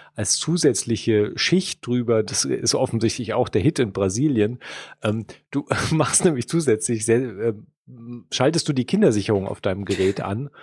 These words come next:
und, äh, vergibst ja für die Kindersicherung nochmal einen vierstelligen Code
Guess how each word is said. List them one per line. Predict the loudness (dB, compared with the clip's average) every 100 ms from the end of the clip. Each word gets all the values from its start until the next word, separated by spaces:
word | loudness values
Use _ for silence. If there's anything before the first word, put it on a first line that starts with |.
| -20 -18 -20 _
und, | 0 2 2 -4
äh, | -8
vergibst | -2 2 2 2 2
ja | 2
für | 0
die | -2 0
Kindersicherung | 2 2 2 0 -2 -2 0
nochmal | 0 0 0 2 2
einen | 0
vierstelligen | -2 0 0 2 0 0 -6 -8 -10 _ _ -4
Code | 2 2 2 -2